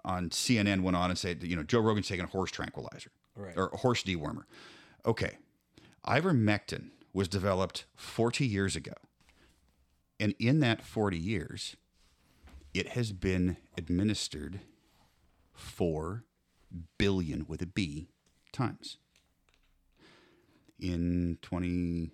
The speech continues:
Speaker 1: fourteen or fifteen.
Speaker 2: So ivermectin's been distributed how many times?
Speaker 1: Four billion times.
Speaker 2: To treat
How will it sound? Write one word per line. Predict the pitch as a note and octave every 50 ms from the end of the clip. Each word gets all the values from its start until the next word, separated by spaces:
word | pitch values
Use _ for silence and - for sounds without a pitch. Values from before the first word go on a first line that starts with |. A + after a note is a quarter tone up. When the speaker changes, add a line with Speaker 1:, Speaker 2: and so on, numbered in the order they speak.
| - _ _ _ _
Speaker 1:
fourteen | _ - - - E2+ - - - E2+ E2
or | D#2
fifteen. | - - F2+ - - - - C#2 F2+ A#2 - _ _
Speaker 2:
So | - A2+ A2+ G#2
ivermectin's | A2+ B2 C3+ C#3+ C3+ B2 A#2+ A#2 - A#2+ A2 G#2+ G2 G2
been | G#2 G#2 G#2 G2+ F#2+ F#2+
distributed | F2+ G2 F#2 - G#2 F#2+ F#2 F#2 F2+ F2+ E2+ - _ _ _ _ - _
how | - G2 G2+
many | A2 A#2+ C3+
times? | C3 - C3+ C#3+ D3 D3 -
Speaker 1:
Four | - - - F#2+ F2+ F#2 A2+ B2+ B2 - _ _ E2+ E2+ E2 - -
billion | A2 A2 A2 G#2 G2 F2 D2+ C#2+ C2 - - - _ _ _ _ _ _
times. | - - D#2 - - - - - - _ _ -
Speaker 2:
To | G#2 G2 - - - -
treat | G2 G2 G2 G2+ G2+ G2